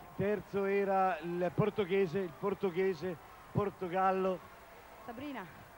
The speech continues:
Speaker 1: Non è Sabrina e probabilmente intende dire Sabrina Salerno, forse, molto popolare in Portogallo, ma non è la risposta esatta. Quarto classificato San Marino.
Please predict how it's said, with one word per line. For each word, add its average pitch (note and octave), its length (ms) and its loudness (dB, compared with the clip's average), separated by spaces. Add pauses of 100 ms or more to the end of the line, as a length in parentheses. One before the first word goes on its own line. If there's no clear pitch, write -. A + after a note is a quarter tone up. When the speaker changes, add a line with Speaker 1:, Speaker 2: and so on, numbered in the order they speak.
(500)
Speaker 1:
Non F3 280 2
è G3 140 4
Sabrina F3+ 760 0
e D#3 200 -2
probabilmente E3 600 0
intende D#3+ 300 -2
dire F3 200 2
Sabrina E3 400 0
Salerno, D#3 600 4
forse, E3 440 0 (260)
molto G#3 300 4
popolare F3 540 2
in D#3+ 80 -6
Portogallo, F3+ 560 0
ma F#3 200 0
non F#3+ 160 -2
è F#3+ 80 0
la F3+ 100 0
risposta E3+ 360 -6
esatta. F#3 400 -4 (360)
Quarto G3+ 380 4
classificato F#3+ 640 -2
San G3+ 320 2
Marino. G#3 480 0